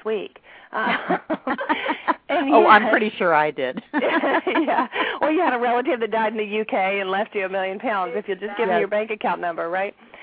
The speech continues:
Speaker 1: Um, you know, but in my sessions, oftentimes I'll have C E Os, I'll say, "Everyone take out your P D A and go ahead and pull up for me your top three strategies or your top three business objectives." And I gotta tell ya, almost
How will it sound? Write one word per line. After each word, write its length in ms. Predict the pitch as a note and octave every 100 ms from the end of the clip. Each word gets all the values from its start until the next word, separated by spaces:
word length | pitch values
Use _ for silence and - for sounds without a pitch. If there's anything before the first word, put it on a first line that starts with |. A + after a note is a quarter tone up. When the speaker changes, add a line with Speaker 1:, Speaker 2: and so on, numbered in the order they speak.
| - - - -
Speaker 1:
Um, 380 | C4+ C4 A#3+ A3 - _ _ _ _ _ _ -
you 120 | C#4+
know, 120 | C#4+
but 220 | C4 B3 -
in 160 | C#4+
my 220 | D4 C4 -
sessions, 360 | F4+ G#4 D4+ A#3+
oftentimes 420 | A3+ A#3+ A#3 A#3 A3+
I'll 140 | A3+
have 200 | C4 B3+ C4 -
C 160 | B3
E 60 | A3+
Os, 120 | B3+ B3
I'll 100 | A#3
say, 80 | B3
"Everyone 320 | C4 C#4 B3+
take 180 | C4 A#3+
out 140 | A#3
your 80 | -
P 180 | - C#4
D 140 | B3+
A 60 | G3+ F#3+
and 80 | G3+
go 180 | G#3 A3
ahead 200 | C4 G#3
and 100 | G3
pull 220 | - A3
up 180 | A3 -
for 80 | A#3+
me 160 | G#3+ F#3+
your 200 | F#3 F#3+
top 340 | - G#3 -
three 160 | A#3 A#3
strategies 480 | - F#3+ F#3 F#3 F#3+
or 60 | G3
your 140 | G3+
top 260 | - F#3+ -
three 120 | A3
business 280 | A3+ D#4+ E4+ B3
objectives." 480 | G3+ F3 - - - - - - - - - _ -
And 100 | A#3+
I 140 | C#4+
gotta 220 | F4 - B3+
tell 220 | D4 D#4
ya, 200 | - F3 - _ _ -
almost 480 | B3 C#4+ C#4+ C4+